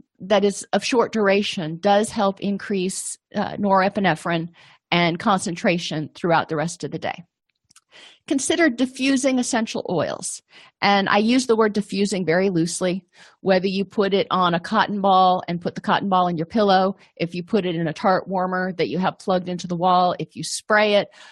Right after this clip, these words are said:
however you get the smell in there. Um, lavender, chamomile, patchouli, and catnip are all found to be sedative to humans. And yeah, catnip.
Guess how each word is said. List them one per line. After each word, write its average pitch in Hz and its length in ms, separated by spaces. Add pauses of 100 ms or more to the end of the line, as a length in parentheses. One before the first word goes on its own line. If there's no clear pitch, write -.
(140)
however 262 320
you 254 140
get 202 320
the 214 80
smell 190 380
in 196 120
there. 196 320 (540)
Um, 185 600 (180)
lavender, 233 720 (160)
chamomile, 220 720 (100)
patchouli, 214 720 (220)
and 165 160
catnip 175 680 (640)
are 196 200
all 208 380
found 196 320
to 196 80
be 180 540
sedative 175 720
to 190 80
humans. 156 640 (560)
And 214 160
yeah, 175 280
catnip. 180 420